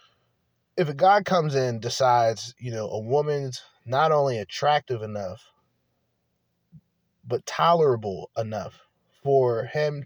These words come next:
to stick around, not only for her, but for a child that is not his.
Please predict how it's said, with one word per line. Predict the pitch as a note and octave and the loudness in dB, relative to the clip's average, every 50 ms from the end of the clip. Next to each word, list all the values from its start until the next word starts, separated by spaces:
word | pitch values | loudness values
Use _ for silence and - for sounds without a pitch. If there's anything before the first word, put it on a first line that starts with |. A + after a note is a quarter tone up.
| - | -14
to | - - A#2+ G2+ | -12 -12 -12 -12
stick | - - - - D#3+ C3 - | -12 -12 -8 -8 -8 -8 -6
around, | D3 C#3+ D#3 D#3 D3 C3+ A2+ A2 | -6 -2 0 0 2 0 0 0
not | C3 D#3+ E3 - | -2 -2 -2 -2
only | - D#3+ E3+ E3+ E3 D3+ | -2 -2 0 0 0 -2
for | - - D#3 | -2 -6 -2
her, | - F#3+ F#3 E3 - - _ _ _ _ _ _ _ _ _ _ _ _ _ _ - | 0 2 2 2 0 -4 _ _ _ _ _ _ _ _ _ _ _ _ _ _ 0
but | - D3+ D3+ B2+ | 2 2 2 2
for | - - D3+ C#3+ C3+ A#2 | 0 0 2 2 2 2
a | A#2+ A#2+ | 0 -4
child | - - D3+ D3+ D#3+ D3 C3+ B2+ A2+ A2+ A2+ A#2+ - _ | -4 -2 0 2 2 2 2 0 0 -2 -6 -12 -16 _
that | - B2 A#2+ A2+ | -4 -4 -4 -4
is | G2+ - | -4 -4
not | A#2 A#2+ A#2+ G#2+ A2+ | -4 -4 -4 -4 -4
his. | A#2+ A2 - - - _ _ | -6 -6 -8 -8 -14 _ _